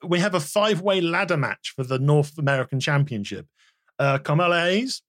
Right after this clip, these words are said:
defending champion, against Grayson Waller, Santos Escobar, Cameron Grimes, and Solo Sikoa. This could be fu-, this could probably steal the show, and I think it's going to be a lot of fun, uh, considering a few of them aren't,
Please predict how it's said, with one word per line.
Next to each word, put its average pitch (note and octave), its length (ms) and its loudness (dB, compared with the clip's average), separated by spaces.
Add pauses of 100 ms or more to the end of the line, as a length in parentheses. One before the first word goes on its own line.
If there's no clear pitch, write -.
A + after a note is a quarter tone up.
(240)
defending D3 420 2
champion, D#3+ 380 0
against D3 440 -2
Grayson C#3 420 0
Waller, F#3 380 0 (220)
Santos E3 460 0
Escobar, D#3 640 0 (200)
Cameron F#3+ 400 -2
Grimes, D3 520 2 (240)
and A#2+ 160 -6
Solo D#3 500 2
Sikoa. C#3+ 560 -4 (1160)
This D4+ 280 2
could B3 140 -4
be A#3+ 100 -4
fu-, G3+ 220 -2
this G3 260 0
could E3+ 260 -4
probably D3+ 280 2
steal B2+ 260 -2
the A2+ 80 -4
show, - 300 0
and A2 120 -10
I A2 60 -4
think A#2 240 -4
it's A2+ 120 -10
going A2 160 -4
to G#2 60 -2
be G#2 100 -8
a G2+ 40 -6
lot G2 280 -4
of F#2 80 -16 (100)
fun, D#2+ 280 -10 (520)
uh, A2 240 -2
considering D#3 640 0 (540)
a C#3+ 60 -12
few C#4 160 -2
of D3+ 80 -2
them C#3+ 240 -2 (180)
aren't, B3+ 240 -4